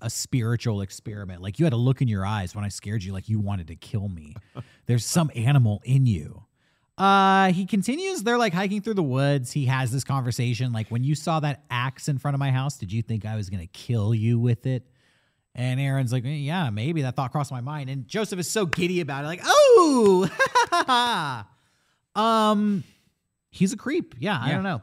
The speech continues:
Speaker 1: That's kinda just, it's kinda just like a character
Speaker 3: He's a creep
Speaker 1: examination.
Speaker 3: and says that, and then they find this heart-shaped rock or this, like,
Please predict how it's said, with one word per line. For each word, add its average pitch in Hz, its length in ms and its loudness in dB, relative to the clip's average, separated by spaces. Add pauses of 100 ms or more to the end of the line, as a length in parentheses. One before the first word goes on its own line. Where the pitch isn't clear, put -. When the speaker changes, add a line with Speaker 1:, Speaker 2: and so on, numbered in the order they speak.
Speaker 1:
That's - 360 -8
kinda 175 260 -4
just, 160 340 -8 (420)
it's 214 280 0
kinda 320 260 0
just 277 140 -2
like 214 140 2
a 170 100 2
character 120 720 2
Speaker 3:
He's 240 200 -4
a 269 60 -12
creep 135 200 -2
Speaker 1:
examination. 113 440 4
Speaker 3:
and 95 80 -2
says 95 240 -2
that, 214 300 -2
and 156 180 -2
then 196 160 -4
they 226 100 -4
find 175 760 -6
this 127 600 -6
heart-shaped - 960 -8 (840)
rock 107 420 -8 (360)
or 131 160 -2
this, 123 200 -4
like, 120 300 -6